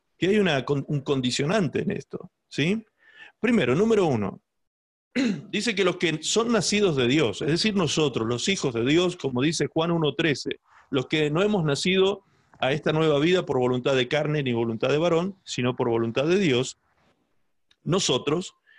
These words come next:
los hijos de Dios, no practicamos pecado. Número uno, este es el condicionante, no practicamos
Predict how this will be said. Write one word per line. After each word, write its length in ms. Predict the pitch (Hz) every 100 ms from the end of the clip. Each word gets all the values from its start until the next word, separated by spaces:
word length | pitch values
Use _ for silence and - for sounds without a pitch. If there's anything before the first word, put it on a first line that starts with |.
| - _ _ _ _ _
los 360 | 127 120 117 220
hijos 260 | 220 180
de 100 | 180
Dios, 380 | 160 123 123 - -
no 380 | 180 185 185 190
practicamos 720 | 220 208 208 175 160 139 139
pecado. 560 | 180 247 190 107 - _ _ _ _ _ _
Número 340 | 123 147 185
uno, 360 | 226 165 98 - -
este 180 | 143 196
es 120 | 220
el 120 | 196
condicionante, 840 | 175 151 139 147 190 139 - - - _
no 460 | 143 151 175 208 208
practicamos 840 | 214 202 208 - 131 123 139 -